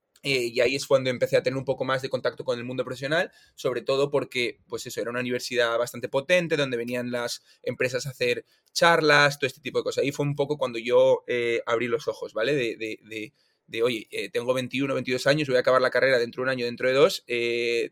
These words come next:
tengo que buscarme un curro y tengo que hacer algo con mi vida", ¿no? Entonces, em,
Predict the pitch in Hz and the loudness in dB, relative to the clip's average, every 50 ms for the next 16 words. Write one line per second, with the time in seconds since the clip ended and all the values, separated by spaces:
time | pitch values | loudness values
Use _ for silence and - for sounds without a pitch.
0 | _ _ - 123 131 131 127 127 117 - 123 120 120 117 104 - 135 139 139 - | _ _ -2 0 0 0 -4 -6 -2 -2 -2 -2 -2 -8 -6 -2 -2 -2 0 0
1 | 123 117 117 - - 117 117 113 110 - 110 104 95 101 85 78 113 156 - _ | 0 0 0 0 0 0 0 0 -2 -4 -10 -10 -12 -12 -10 -8 -8 -8 -8 _
2 | _ _ _ _ _ - 147 139 120 117 - - _ _ _ _ _ _ _ _ | _ _ _ _ _ -2 -2 0 0 -4 -6 -6 _ _ _ _ _ _ _ _
3 | _ 131 143 131 127 131 131 131 131 127 | _ 0 0 0 0 -2 -4 -8 -8 -10